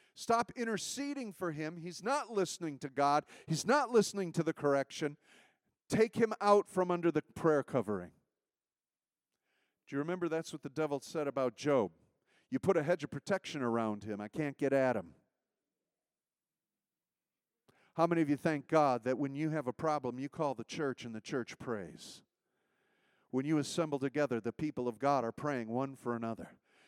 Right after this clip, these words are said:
This morning as we're worshiping, we're praying, we're looking at each other, we're interceding for each other. There's a prayer covering for the house of God. There's a, there's a roof over the house of God. It's the prayers of the saints interceding day and night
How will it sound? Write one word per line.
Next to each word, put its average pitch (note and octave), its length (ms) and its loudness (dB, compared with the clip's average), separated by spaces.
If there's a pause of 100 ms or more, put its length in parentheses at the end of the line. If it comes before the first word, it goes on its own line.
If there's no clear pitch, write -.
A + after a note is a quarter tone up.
(120)
This - 260 -4
morning D#3 300 -2
as B2 180 -6
we're C#3+ 140 0
worshiping, C3+ 560 -4
we're A#2 140 -2
praying, B2+ 420 -6
we're B2 140 4
looking C#3 340 -2
at A#2+ 100 -4
each A2+ 200 -8
other, G#2+ 180 -4
we're A2+ 260 -2
interceding C#3+ 600 -4
for A2+ 180 -6
each G#2+ 220 -6
other. G#2 260 -8 (1400)
There's F3 180 2
a E3+ 60 4
prayer G3+ 340 6
covering C3 480 0
for C3 140 -6
the A#2 100 -4
house C#3+ 340 -2
of A2+ 120 -10
God. A#2 320 0
There's D#3+ 180 6
a, F#3 60 6 (200)
there's F3 240 4
a F3+ 80 8
roof F#3+ 320 6
over F#3 200 4
the E3 140 2
house F3 280 4
of D3 80 -6
God. F3+ 240 6
It's - 160 -6
the - 80 -4
prayers F3 420 2
of C#3 100 -6
the C3 60 2
saints D3+ 580 -2
interceding D#3 680 0
day C3 240 4
and B2 120 0
night A#2+ 260 -2